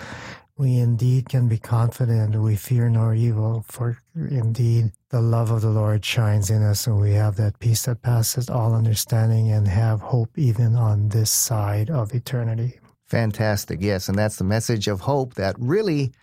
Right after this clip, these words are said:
Speaker 2: only the gospel of Jesus Christ can bring. You've been listening to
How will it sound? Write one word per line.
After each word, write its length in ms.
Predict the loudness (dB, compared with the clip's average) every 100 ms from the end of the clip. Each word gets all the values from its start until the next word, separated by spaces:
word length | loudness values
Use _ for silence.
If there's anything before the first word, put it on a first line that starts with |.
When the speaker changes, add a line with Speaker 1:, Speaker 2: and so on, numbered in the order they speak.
| _ _ _ _ -4
Speaker 2:
only 320 | -2 0 -2
the 100 | -2
gospel 800 | -2 0 -2 -4 -6 -6 -4 -6
of 100 | -6
Jesus 520 | -4 -4 -2 -4 -6
Christ 580 | -8 -4 -2 -4 -6 -6
can 240 | -4 -4
bring. 560 | -2 -2 -2 -2 -6 -8 -18 -20 -20 -18 -20 _
You've 120 | -2
been 120 | 0
listening 320 | 0 -2 -4 -4
to 400 | -2 -2 -2